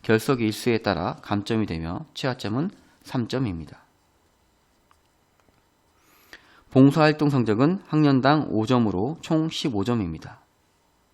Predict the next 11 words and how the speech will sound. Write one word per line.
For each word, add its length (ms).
코로나 380
일구 300
상황으로 540
인해 420
이천십구 600
년까지 760
이십 300
시간 300
기준 260
만점이었던 640
부분이 520